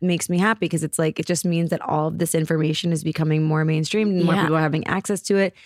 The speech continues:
Speaker 1: More people are getting their curiosities triggered. And,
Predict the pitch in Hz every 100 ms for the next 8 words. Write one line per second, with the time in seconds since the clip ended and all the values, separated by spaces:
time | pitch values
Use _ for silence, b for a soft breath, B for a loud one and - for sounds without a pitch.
0 | b b 170 175 170 165 170 160 160 156
1 | 156 - 151 160 196 - 208 - 208 190
2 | 202 196 190 - 170 170 170